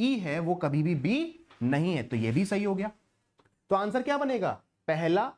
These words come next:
दूसरा और चौथा फॉलो करेगा। क्या? पहला, दूसरा और चौथा फॉलो करेगा। आपके पास में ऑप्शंस क्या है? Only one follow? नहीं। Only one and second follow? नहीं। Only one and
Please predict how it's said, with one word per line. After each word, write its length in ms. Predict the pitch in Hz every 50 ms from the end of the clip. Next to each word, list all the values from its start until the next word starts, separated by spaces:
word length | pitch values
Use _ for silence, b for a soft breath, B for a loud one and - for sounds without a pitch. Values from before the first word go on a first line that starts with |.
| _ - 127
दूसरा 540 | 120 120 170 240 269 - - - 156 170
और 280 | - - 147 151 156 -
चौथा 420 | - - 147 139 135 - - 190 226
फॉलो 520 | 220 - - - - 127 123 123 131 139
करेगा। 320 | 123 - 110 104 104 101 98
क्या? 220 | - 180 208 277 233 b b b b _ -
पहला, 420 | 135 135 147 147 165 202 240 262 - _ -
दूसरा 480 | 123 120 170 226 233 - - 165 180
और 180 | 165 - 147 147
चौथा 440 | - - 151 135 135 - - 214 240
फॉलो 440 | 233 - - - 131 123 131 147
करेगा। 420 | 143 147 - 107 101 101 107 98 B B B B -
आपके 240 | 147 180 - - 262
पास 240 | 254 262 262 254
में 80 | 277 269
ऑप्शंस 400 | 349 - - - - 220 220 214
क्या 160 | - 185 143
है? 160 | 123 117 120 B B B -
Only 280 | 156 180 202 226 254 240
one 180 | 208 233 247 226
follow? 340 | - 226 226 226 247 277 277 - _ _ 113
नहीं। 400 | 113 117 120 120 123 139 175 180 - - _ _ _ _ _ _ _ _ _ _ _ _ _ _ _ -
Only 340 | 190 220 233 240 254 294 285 220 170
one 200 | 202 254 277 277
and 200 | 247 247 254 247 - -
second 280 | 226 214 262 277 262 214 -
follow? 200 | 202 165 139 107 - _ _ _ 104
नहीं। 400 | 107 110 117 117 123 151 190 - - _ _ _ _ _ _ _ _ _ _ _ _ _ 175
Only 400 | 190 214 240 262 311 277 190 165
one 180 | 208 247 285 311 302 - _ _ _ _ _ - 190
and 320 | 208 240 277 302 311 269